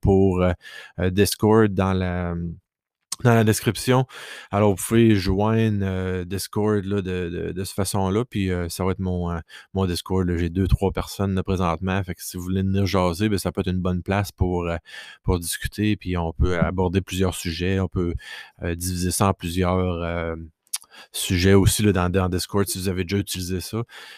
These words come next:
Euh, mais sinon, là, si vous voulez juste contacter, dire salut ou quelque chose comme ça, ben, euh, venez sur, euh, vous pouvez m'envoyer un courriel ou, euh, peu importe. Euh, donc, c'est pas mal ça. Au niveau de Bitcoin Cash, alors, on est à six cent soixante-treize dollars ce matin.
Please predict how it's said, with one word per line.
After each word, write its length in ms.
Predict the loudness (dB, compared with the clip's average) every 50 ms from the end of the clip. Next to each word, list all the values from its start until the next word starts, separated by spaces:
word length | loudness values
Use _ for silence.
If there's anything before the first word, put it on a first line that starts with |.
| -20 _ -10
Euh, 140 | -6 -4 -2
mais 100 | -2 0
sinon, 400 | 0 0 2 4 4 6 6 6
là, 60 | 6
si 160 | 4 2 2 2
vous 20 |
voulez 100 | 2 4
juste 140 | 2 0 0
contacter, 460 | -2 -2 -2 -2 -4 _ -2 -4 -2
dire 180 | -2 -4 -8 -6
salut 420 | -6 -6 -6 -6 -6 -6 -6 -6
ou 140 | -6 -6 -8
quelque 180 | -10 -12 -12
chose 160 | -10 -10 -8 -6
comme 180 | -6 -8 -8
ça, 240 | -8 -8 -6 -6 -4
ben, 300 | -4 -4 -6 -4 -6 -6
euh, 240 | -6 -6 -6 -6 -6 -4
venez 160 | -4 -4 -4
sur, 400 | -4 -4 -4 -4 -2 -2 -2 -4
euh, 80 | -4 -4
vous 120 | -4 -4
pouvez 160 | -2 0 2
m'envoyer 240 | 4 4 6 4 4
un 40 | 4
courriel 540 | 2 2 0 0 -2 -2 -2 -2 -2 -2 -2
ou, 180 | -2 -2 -4
euh, 80 | -4 -6
peu 120 | -8 -10
importe. 280 | -12 -12 -12 -16 -20 _ -16 -14 -12 -10 -10 -10 -10 -12 -16 -18 _ -14
Euh, 80 | -14 -14 -14 -16 -20 -20 -20 -20 _ _ _ _ _ _ _ _ -8
donc, 160 | -8 -8 -6
c'est 80 | 0 2
pas 80 | 2
mal 180 | 4 4 2 0
ça. 140 | -2 -6 -10 -10 _ _ _ _ _ _ _ _ _ _ _ _ _ _ _ -2 4
Au 60 | 6 8
niveau 160 | 8 8 8
de 120 | 8 6
Bitcoin 680 | 8 6 4 4 4 4 4 6 6 8 6 6 4 4
Cash, 500 | 4 4 6 6 6 6 6 4 4 4
alors, 220 | 4 4 6 6
on 100 | 4 4
est 140 | 2 2 0
à 80 | 0 -2
six 180 | -2 -6 -6
cent 140 | -4 -4 -4
soixante-treize 800 | -2 -2 -4 -4 -4 -4 -4 -4 -4 -2 0 -2 -2 -2 -2 -2
dollars 640 | -4 -4 0 0 0 2 2 0 0 0 0 -2 -2
ce 100 | -2 -4
matin. 440 | -4 -4 -4 _ -6 -4 -4 -4